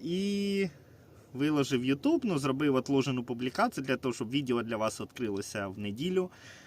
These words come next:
І, коротше, <laughs> цольникам, багам, е, хто на цих кемперах, їм не особо зайшло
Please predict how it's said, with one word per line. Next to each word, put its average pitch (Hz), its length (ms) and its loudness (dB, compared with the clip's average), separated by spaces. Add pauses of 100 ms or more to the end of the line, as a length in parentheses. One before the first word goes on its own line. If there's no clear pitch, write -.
(420)
І, 220 180 6
коротше, 165 1120 8 (600)
<laughs> 139 460 8
цольникам, 151 1200 4 (420)
багам, 139 1000 6
е, 123 480 -2 (520)
хто 135 240 2
на 131 160 2
цих 131 200 -2
кемперах, 123 600 2
їм 160 180 0
не 156 100 -2
особо 147 460 0
зайшло 123 600 0